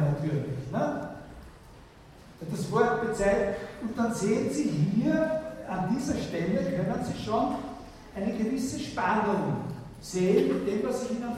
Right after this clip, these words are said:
vorher erklärt habe. In einem gewissen Sinn, nämlich wird diese Spannung wird erzeugt durch, diese, durch diesen Begriff des Correspond. Die Kategorienliste sagt, jedes Wort bezeichnet entweder ein Sowieso oder ein Sowieso oder ein Sowieso.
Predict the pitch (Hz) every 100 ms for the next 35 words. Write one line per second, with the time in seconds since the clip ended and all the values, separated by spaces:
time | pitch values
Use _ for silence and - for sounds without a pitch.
0 | - 214 214 226 226 - 220 214 196 -
1 | 147 139 - - - - - - - -
2 | - - - - - - - - 240 240
3 | 233 220 202 208 233 - - - 233 277
4 | 311 - - - - - - - - -
5 | - 277 240 254 262 - - - - 233
6 | 240 262 262 214 180 180 180 - - 220
7 | 254 - - 226 208 220 208 - - 220
8 | - - - 196 214 233 - - 190 -
9 | - - - - - - - - - -
10 | 160 185 196 - 190 190 247 277 269 262
11 | - 254 254 254 262 - - 208 214 -
12 | - 214 240 240 - 202 202 196 202 214
13 | 214 214 170 175 147 151 196 196 - 240
14 | 185 233 233 208 202 208 208 220 226 247
15 | 247 247 247 175 170 -